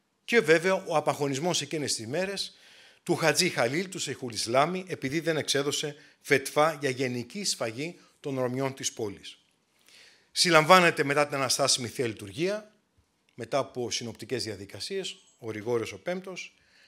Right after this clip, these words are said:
δέκα Απριλίου χίλια οκτακόσια είκοσι ένα, διότι πλέον έχει αποκαλυφθεί το διπλό παιχνίδι που έπαιζε ως επιτοπλίστων η Εκκλησία τα τετρακόσια πεντακόσια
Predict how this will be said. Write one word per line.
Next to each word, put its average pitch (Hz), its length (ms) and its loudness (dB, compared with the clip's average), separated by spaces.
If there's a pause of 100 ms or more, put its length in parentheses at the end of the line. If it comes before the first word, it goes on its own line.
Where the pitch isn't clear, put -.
δέκα 147 280 6
Απριλίου 123 300 -2
χίλια 113 1200 -8
οκτακόσια 117 420 -6
είκοσι - 240 -6
ένα, 196 220 -8 (480)
διότι 143 200 -6
πλέον 156 360 -2
έχει 160 220 -2
αποκαλυφθεί 120 880 -6 (560)
το 165 140 -4
διπλό 139 300 -4
παιχνίδι 139 600 -10 (640)
που 139 100 -4
έπαιζε 139 520 -4
ως 156 300 4
επιτοπλίστων 151 920 -4 (440)
η 127 140 -4
Εκκλησία 131 640 -2 (280)
τα 117 100 -8
τετρακόσια 110 580 -8
πεντακόσια 98 540 -10